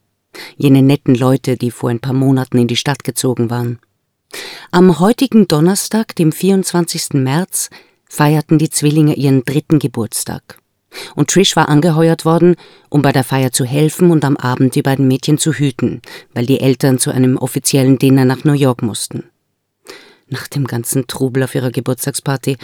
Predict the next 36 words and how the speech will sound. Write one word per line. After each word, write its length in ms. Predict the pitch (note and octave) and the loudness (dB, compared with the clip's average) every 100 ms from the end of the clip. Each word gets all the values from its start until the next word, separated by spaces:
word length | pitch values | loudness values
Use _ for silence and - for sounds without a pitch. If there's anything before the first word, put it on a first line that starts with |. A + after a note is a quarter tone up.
| - - _ | -20 -20 _
hatte 200 | - C3 | -12 -10
ich 160 | - | -10
eigentlich 400 | C3 C3+ A#2+ - | -6 -6 -8 -10
gemeint, 380 | C#3 B2 B2 B2 | -6 -2 -2 -2
die 60 | B2+ | -4
beiden 300 | A#2+ A#2+ B2 | -4 -4 -4
seien 260 | - A#2+ | -4 -6
total 340 | - - C3 A#2+ | -8 -6 -4 -2
erledigt“, 540 | A#2+ B2 D#3 C#3+ - | -2 -2 -4 -8 -8
dachte 260 | G#2 - - | -12 -10 -10
Trish, 380 | - A#2 - - - _ _ _ | -8 -8 -8 -12 -20 _ _ _
als 160 | B2 | -8
sie 80 | - | -6
die 120 | A#2+ | -6
Treppe 300 | - B2+ B2 | -4 -6 -2
erreichte, 420 | B2 B2 A#2+ - G#2+ | -4 -2 -4 -6 -10
die 160 | A2+ | -8
zum 200 | - A2+ | -8 -6
Schlafzimmer 680 | - B2+ A#2+ - - A#2 A#2 | -4 -2 -2 -6 -6 -4 -4
der 160 | A2 A2 | -6 -10
Zwillinge 460 | - A2+ G#2+ A2 | -6 -6 -4 -6
führte. 440 | - A#2+ A2+ B2 - _ _ _ _ _ - - - - | -6 -8 -8 -12 -16 _ _ _ _ _ -20 -20 -20 -2
Kurz 300 | A3 A#3+ - | 0 0 -4
vor 140 | F#3+ | -2
der 220 | E3+ E3+ | 0 -2
obersten 500 | D3+ D#3+ G3+ - - | -2 -4 -4 -6 -6
Stufe 460 | F3+ - F3 E3 F#3+ | -4 -2 -2 -2 -4
hielt 300 | E3 F3 - | -4 -8 -8
sie 180 | - - | -8 -6
inne. 380 | D3 B2+ B2 A#2+ _ _ _ _ _ _ _ - | -4 -4 -4 -8 _ _ _ _ _ _ _ -6
Das 160 | C3 | -6
Zimmer 240 | - C#3 D3 | -2 -4 -2
der 120 | C#3+ | -4
beiden 260 | C3 C3+ D3+ | -2 -2 -2
befand 360 | D3 C#3+ C#3+ | -4 -6 -6
sich 320 | - D3 - | -6 -8 -10